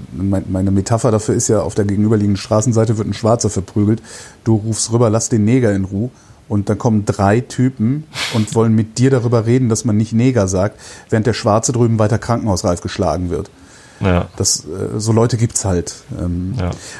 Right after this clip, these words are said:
Speaker 1: aber wahrscheinlich muss man die auch aushalten, ne? Also ist halt, ich weiß es halt auch nicht, aber f-, vielleicht ist es, wäre es schlauer, gerade deshalb dahin zu gehen, zu sagen, so, „Ihr kriegt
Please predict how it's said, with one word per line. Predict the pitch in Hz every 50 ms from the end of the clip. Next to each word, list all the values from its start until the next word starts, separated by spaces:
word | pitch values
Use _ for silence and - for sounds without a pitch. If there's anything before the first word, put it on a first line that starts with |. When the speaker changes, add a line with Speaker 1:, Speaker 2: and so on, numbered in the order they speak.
| -
Speaker 1:
aber | - 104 113 - 120 104
wahrscheinlich | 120 110 - - 135 120 98 139
muss | 143 - -
man | 127 110 101
die | 107 95
auch | 107 117 -
aushalten, | 101 123 147 147 - 117 90 90 87 - 85 87 87
ne? | 104 123 - - - _ - -
Also | - 104 101 104
ist | - - - -
halt, | 135 127 - - - - - -
ich | 117 110 -
weiß | - 139 170
es | 170 135 -
halt | 131 127
auch | - 143
nicht, | 180 170 110
aber | 110 113 98
f-, | 98 - - 113 117 - - - -
vielleicht | 127 98 98 123 - -
ist | 135 127
es, | 127 123 - - - - - - - - - -
wäre | 113 117 127 123 117
es | 98 - -
schlauer, | - - - - 107 123 139 143 147 147 - - - - - - - - _ - - _ _ _ - _ _ - -
gerade | - 120 107 113 120 120 113
deshalb | 101 127 135 - - 127 120 -
dahin | 127 107 131 156 151
zu | - 135
gehen, | 110 107 104 104
zu | - 117
sagen, | 113 110 107
so, | 117 117
„Ihr | 147 127 143 147
kriegt | - - - 139 131 - - - -